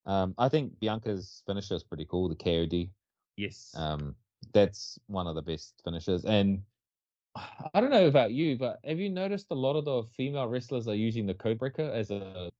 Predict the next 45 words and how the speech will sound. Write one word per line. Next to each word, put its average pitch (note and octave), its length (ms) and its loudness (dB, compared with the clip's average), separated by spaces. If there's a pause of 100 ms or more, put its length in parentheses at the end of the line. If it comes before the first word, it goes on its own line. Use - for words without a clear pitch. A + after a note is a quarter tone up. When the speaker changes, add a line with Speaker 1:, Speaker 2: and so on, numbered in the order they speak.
(160)
Speaker 1:
normal A2+ 320 0
Speaker 2:
Yes. C3+ 80 -2
Speaker 1:
move? D#3+ 180 -2 (500)
Speaker 2:
Yes. - 480 -10
Speaker 1:
Like, A2+ 180 0
it A2+ 140 -6 (240)
just - 240 -4
feels C#3 260 2
like A2+ 220 6
everyone's A#2 460 2
doing A2 240 0
the G2 80 -2
Codebreaker G2+ 500 0
now. F2+ 260 -4
I A#2+ 100 4
don't C3 120 8
know A#2 120 4
if G#2 100 2
that's A2 160 4
Speaker 2:
Yeah. G2 40 0
Speaker 1:
a F#2+ 40 -2
fuck A2+ 260 0
you G#2+ 260 0
to G2+ 120 -4
Jericho A#2+ 480 4
'cause G#2+ 240 0
of F#2+ 140 -4 (360)
how A2 140 4
much G#2 160 -2
shit - 280 -6
he's A2+ 160 -4
been A2 140 -6
talking A2+ 360 -2
about G#2 320 0 (120)
W A2 200 -2
W A2 260 0 (100)
E B2+ 60 -4
lately, B2 480 -4
or F2 340 -2
Speaker 2:
Yeah, E2 400 -2
yeah. G2+ 400 2
I, C3+ 180 2
I G3 40 4
don't F#3+ 140 4
know. F#3 200 6